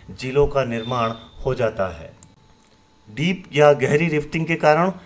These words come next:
asthenosphere की ठोस मेंटल सामग्री ऊपर की ओर प्रवाहित होती है और आंशिक रूप से पिघल जाती है।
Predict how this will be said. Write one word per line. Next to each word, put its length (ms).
asthenosphere 760
की 100
ठोस 400
मेंटल 280
सामग्री 600
ऊपर 260
की 160
ओर 160
प्रवाहित 440
होती 240
है 300
और 220
आंशिक 400
रूप 120
से 120
पिघल 280
जाती 300
है। 120